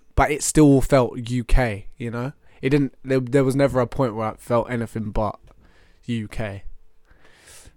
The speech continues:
So it was just good, like, even with just the sort of, like,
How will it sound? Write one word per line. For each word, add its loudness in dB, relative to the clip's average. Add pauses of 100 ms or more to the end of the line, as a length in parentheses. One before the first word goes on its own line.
(140)
So -10
it -10
was -10
just -4
good, 2
like, 0
even 2
with -2
just -8
the -8
sort -6
of, -16
like, -10